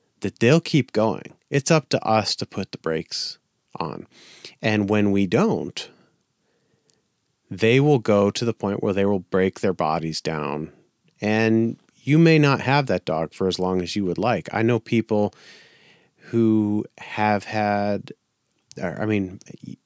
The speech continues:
we never have our great dogs as long as we would like. That's just, that's just gonna be, they could last for twenty years and it would still feel like it was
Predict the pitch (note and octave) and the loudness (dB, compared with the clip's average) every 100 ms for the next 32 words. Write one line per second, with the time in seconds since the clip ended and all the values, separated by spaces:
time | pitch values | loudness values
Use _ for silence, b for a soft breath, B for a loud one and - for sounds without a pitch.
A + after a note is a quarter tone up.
0 | _ A2+ B2+ D3 D3+ C3 A2+ G#2+ F#2+ F#2 | _ 2 4 6 4 2 2 2 2 0
1 | E2+ F#2+ F#2+ G2 F2 E2+ F2 G2+ E2+ E2+ | 2 0 0 -2 -2 -4 -6 -4 -4 -6
2 | - - - - - - - _ _ - | -8 -10 -10 -12 -12 -16 -20 _ _ -6
3 | F#2+ - G2 - G#2+ G2+ - - F#2 D2+ | -4 -2 -2 -2 0 0 -2 -4 -6 -6
4 | - C#2+ F2+ G2+ G2 F#2+ - - - G#2+ | -8 -6 -6 -2 0 0 -2 -8 -4 0
5 | F#2 F#2 F2+ F2+ F2 - - A2+ F2+ - | 2 2 0 -2 -8 -8 -4 -2 -2 -4
6 | - F#2+ - - - - | -6 -8 -10 -10 -10 -10